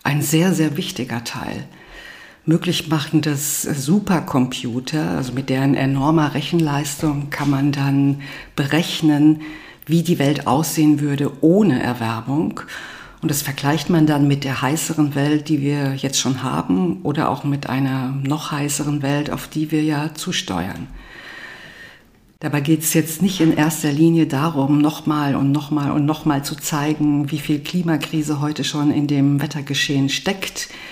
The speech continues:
Das auch, aber es geht auch um gute Informationen.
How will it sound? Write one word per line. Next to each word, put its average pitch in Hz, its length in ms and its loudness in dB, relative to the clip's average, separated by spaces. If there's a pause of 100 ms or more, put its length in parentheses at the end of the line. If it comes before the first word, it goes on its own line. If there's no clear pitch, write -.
(480)
Das - 280 -4
auch, 160 540 0
aber 165 440 2
es - 180 -4
geht 165 220 -2
auch 147 320 -2
um 151 520 2
gute 196 320 2
Informationen. 160 1120 0